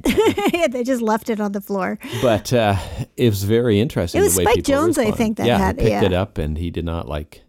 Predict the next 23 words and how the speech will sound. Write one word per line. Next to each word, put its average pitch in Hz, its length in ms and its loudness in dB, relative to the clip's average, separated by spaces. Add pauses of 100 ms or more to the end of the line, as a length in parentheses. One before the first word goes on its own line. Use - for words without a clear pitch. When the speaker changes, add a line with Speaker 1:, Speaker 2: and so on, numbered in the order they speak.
(300)
Speaker 2:
uh, 71 220 -6
that 78 200 -6
response. 76 560 -4
So, 80 240 -2 (420)
um, 90 460 0
Speaker 1:
But 285 140 2
we're 302 280 2
so 349 320 0
hardwired 208 920 0 (200)
to 214 140 0
have 214 580 0 (360)
these 220 320 0
automatic 208 640 2
responses 196 840 -4
to, - 120 0
Speaker 2:
Mm-hmm. 208 280 4 (160)
Speaker 1:
to 214 360 4 (360)
even 285 340 4
inanimate 226 640 4
objects. 247 520 2
So 233 200 2
the, 220 360 4
the 220 360 2